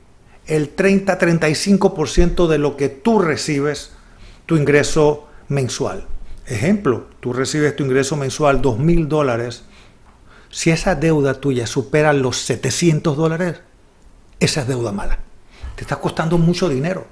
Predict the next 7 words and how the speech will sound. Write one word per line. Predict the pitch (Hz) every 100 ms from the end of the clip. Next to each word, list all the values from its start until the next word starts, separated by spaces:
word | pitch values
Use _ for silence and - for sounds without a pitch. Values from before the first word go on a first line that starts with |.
| -
así | 135 -
que | - 175 -
hay | 165 170
que | - 147
evitarla. | 123 113 - - - - - - - -
Amigos, | 165 202 202
amigas, | 165 143 107 87